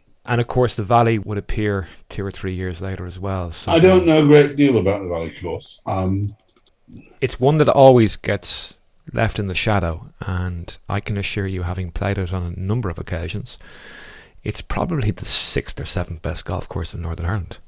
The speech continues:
Speaker 1: It's that bloody good, like.
Speaker 2: The interesting thing, as I understand it, about the Valley is that it's almost ex-,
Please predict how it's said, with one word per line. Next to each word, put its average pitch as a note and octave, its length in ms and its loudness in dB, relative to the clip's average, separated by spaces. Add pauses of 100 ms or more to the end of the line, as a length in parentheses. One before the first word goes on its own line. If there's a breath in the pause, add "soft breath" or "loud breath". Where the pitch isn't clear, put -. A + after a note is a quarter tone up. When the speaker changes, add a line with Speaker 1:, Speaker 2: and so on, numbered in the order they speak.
(220 soft breath)
Speaker 1:
It's - 160 2
that C3+ 220 10
bloody G#2 200 8
good, A2+ 220 8
like. - 140 -4
Speaker 2:
The E3+ 200 8
interesting F3+ 480 -2
thing, C3+ 180 0
as C3 280 4
I A2+ 100 6
understand B2 460 2
it, G#2 80 2
about F#2 200 -2
the F2+ 60 -8
Valley D#2 440 -4
is E2 220 -10
that G2+ 100 -4
it's G#2 140 -8
almost A#2 460 6
ex-, F#2 240 -6